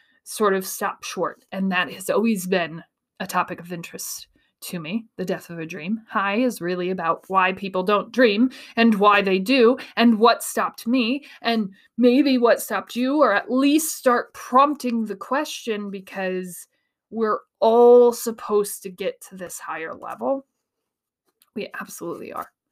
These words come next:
And I want to figure out why we don't. These phases are a great thing. Me talking through the phases as I explain them in less psychology jargon,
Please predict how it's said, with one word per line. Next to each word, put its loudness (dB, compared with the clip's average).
And -10
I -6
want -8
to -20
figure -12
out -12
why -2
we -6
don't. -10
These -10
phases -2
are -6
a -8
great -4
thing. -4
Me 4
talking 2
through -2
the -4
phases 0
as -4
I 2
explain -4
them -4
in -6
less -2
psychology -4
jargon, 0